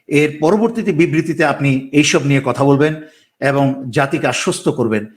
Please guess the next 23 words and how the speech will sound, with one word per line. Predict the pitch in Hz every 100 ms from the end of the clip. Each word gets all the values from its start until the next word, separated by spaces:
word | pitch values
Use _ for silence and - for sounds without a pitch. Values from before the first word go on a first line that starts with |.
| _
এখনো | - 139 156 139 139
জাতির | 139 135 143 139
আস্থা | 139 135 - 143 139
অর্জন | 135 120 135
কিন্তু | 131 123 135 -
করতে, | 135 123 139 147 -
অর্জন | 135 135 135
কিন্তু | 135 127
করতে | 131 123
পারেন | 113 120 131
নাই, | 127 110 98 - _ - -
যার | - 143 147
ফলে | 147 135
জাতি | 131 131
কিন্তু | 147 151
এখন | 147 143
আপনার | 135 123 131
সাথে | 135 123
নাই। | 110 123 113 - _ _ _ _ -
কিছু | 139 151
ছাত্ররা | - 156 175 185
থাকতে | 165 160 170
পারে, | 147